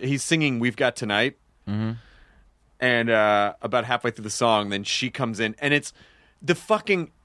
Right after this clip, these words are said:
Speaker 1: the, an arena, like, it's, it's insane. It's just, like, so many people, and he, they're just in this tiny little circular. It's in the round, and her voice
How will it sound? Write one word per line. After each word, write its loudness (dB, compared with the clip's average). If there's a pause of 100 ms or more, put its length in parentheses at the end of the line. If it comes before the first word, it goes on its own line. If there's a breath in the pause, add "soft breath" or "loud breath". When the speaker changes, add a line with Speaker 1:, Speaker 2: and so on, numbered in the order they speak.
(320)
Speaker 1:
the, -2 (220)
an 2
arena, 2 (320)
like, 0 (260)
it's, -6 (180)
it's -6
insane. 0
It's -2
just, -2
like, -2
so 4
many 4
people, 0 (320 soft breath)
and -2
he, 0
they're 2
just -10
in -2
this -2
tiny -2
little 2
circular. 2
It's -2
in -6
the 4
round, 2 (760 soft breath)
and 2
her -2
voice 0